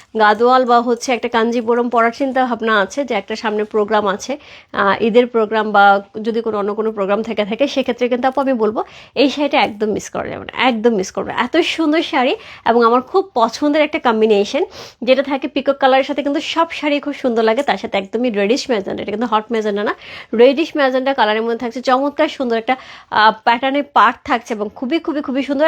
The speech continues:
একদমই একদম পৈঠে-, পৈঠানি গাদল। সাপোজ যেটা হয় পৈঠানি গাদলের প্রাইস কিন্তু স্টার্টিং রেঞ্জ শুরু হয়েছে সাতাইশ হাজার টাকা থেকে, একদম মিনিমাম রেঞ্জ, মিনিমাম রেঞ্জ আছে সাতাইশ হাজার টাকা থেকে। এবং এটার উপরে মোটামুটি এখন পর্যন্ত পৈঠানি গাদল আমি যতগুলোই সেল করেছি তার মধ্যে হচ্ছে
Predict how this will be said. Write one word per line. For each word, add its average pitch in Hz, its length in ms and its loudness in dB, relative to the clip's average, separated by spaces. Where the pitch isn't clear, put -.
একদমই 214 320 0
একদম 208 220 0
পৈঠে-, 233 460 -2
পৈঠানি 254 380 2
গাদল। 247 260 0
সাপোজ 233 280 -4
যেটা 208 200 -2
হয় 220 160 -2
পৈঠানি 302 400 2
গাদলের 294 340 2
প্রাইস 233 300 0
কিন্তু 262 260 -2
স্টার্টিং 285 500 0
রেঞ্জ 262 160 2
শুরু 226 240 0
হয়েছে 220 300 0
সাতাইশ 269 340 0
হাজার 202 200 0
টাকা - 200 -2
থেকে, 202 200 -4
একদম 233 320 4
মিনিমাম 294 440 4
রেঞ্জ, - 300 -8
মিনিমাম 285 400 4
রেঞ্জ 277 220 2
আছে 311 120 -4
সাতাইশ 247 300 -6
হাজার 254 200 -6
টাকা 254 200 -4
থেকে। 262 280 -6
এবং 254 300 2
এটার 277 240 4
উপরে 302 280 0
মোটামুটি 269 460 0
এখন 269 260 -2
পর্যন্ত 285 260 -4
পৈঠানি 269 380 -2
গাদল 269 220 -2
আমি 285 100 -2
যতগুলোই 262 400 -2
সেল 220 200 -2
করেছি 233 240 0
তার 214 160 0
মধ্যে 226 200 -2
হচ্ছে 240 260 -4